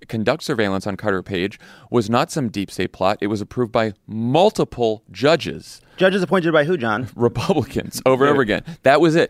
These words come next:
Speaker 1: So if they were gonna do surveillance on the Trump campaign, they really fucked up by only picking Carter Page.
Speaker 2: And wait, I, I, I,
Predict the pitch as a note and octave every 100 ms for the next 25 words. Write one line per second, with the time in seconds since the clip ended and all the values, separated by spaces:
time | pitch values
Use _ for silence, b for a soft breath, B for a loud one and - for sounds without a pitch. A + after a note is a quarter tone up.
0 | F3 - D3+ - D#3 B2+ C#3+ D3 E3+ G3+
1 | D#3 D3+ - G#2+ B2 C#3+ A#2+ A2+ G#2 C3+
2 | E3 B2 G#2+ G#2+ F#2+ F2+ b b A2 D3
3 | F3 - D3 - D#3+ B2 G#2+ - F3 G#3
4 | A3+ F#3+ - A3 E3+ C#3 E3 F3 C3 D3+
5 | F#3 - - F#3+ A3+ G#3+ E3 F3 F3+ F#3+
6 | - - E3